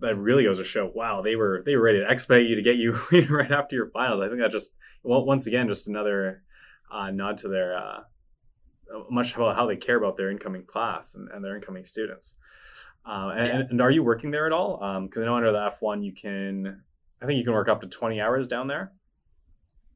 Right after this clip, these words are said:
Speaker 2: Yeah, so you can
Speaker 1: A week?
Speaker 2: only work in your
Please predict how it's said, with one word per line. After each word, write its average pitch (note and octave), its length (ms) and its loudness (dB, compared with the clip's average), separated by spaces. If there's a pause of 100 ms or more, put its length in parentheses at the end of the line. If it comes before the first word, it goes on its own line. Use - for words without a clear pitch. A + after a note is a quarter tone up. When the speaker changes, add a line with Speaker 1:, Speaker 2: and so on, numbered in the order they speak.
(380)
Speaker 2:
Yeah, A#2+ 340 -2
so - 160 -12
you C3+ 160 -14
can C#3+ 80 -12
Speaker 1:
A A2 60 -6
week? C3+ 180 -4
Speaker 2:
only D3+ 480 -14
work A#2+ 320 -8 (1120)
in B2+ 160 -12
your A2+ 320 -12